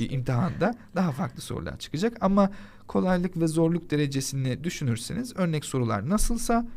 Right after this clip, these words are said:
Speaker 2: imtihandaki soruların da zorluğu da o şekilde olacaktır. Bizim burada maksadımız size doğru tarihi öğretmek. Yani bazı öğrencilerimiz şey diyor, işte, Hocam, e, işte tıbbın farklı branşlarındalar. Bazıları işte diyetisyenlik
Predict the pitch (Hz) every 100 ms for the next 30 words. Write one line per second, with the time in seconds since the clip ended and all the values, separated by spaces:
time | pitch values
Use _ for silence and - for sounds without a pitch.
0 | - 190 170 151 117 117 - 156 139 110
1 | 110 101 82 139 151 120 107 104 214 254
2 | - - - 165 - - 113 240 208 175
3 | 147 139 - 113 - - - 120 127 135
4 | 127 123 127 - 110 139 180 113 120 170
5 | - - - 113 123 120 117 113 110 -
6 | 110 101 107 107 - - - 113 120 117
7 | 120 131 127 123 135 127 - 127 120 120
8 | 120 127 131 151 143 110 98 110 - 151
9 | - - - - 202 160 160 160 - 101
10 | 104 90 - 147 90 - - - 180 143
11 | 117 139 127 - 113 - 135 117 117 -
12 | 110 104 104 104 104 104 104 101 104 107
13 | - 135 165 110 113 - 101 95 110 110